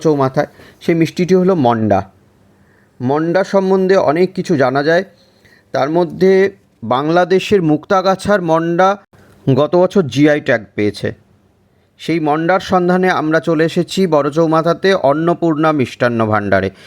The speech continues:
এখানকার মন্ডা শুনেছি খুব বিখ্যাত। আজকে মন্ডা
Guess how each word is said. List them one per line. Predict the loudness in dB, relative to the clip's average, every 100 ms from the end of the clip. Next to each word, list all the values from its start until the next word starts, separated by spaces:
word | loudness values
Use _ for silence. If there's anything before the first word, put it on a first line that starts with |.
| -12 -6
এখানকার | -2 -2 -2 -2 0
মন্ডা | 0 0 0 -2
শুনেছি | -2 -4 -4 -8 -4
খুব | -4 -2
বিখ্যাত। | -4 -2 -4 -4 -8 -10 -12 -6 -6
আজকে | -4 -4 0 2
মন্ডা | 0 0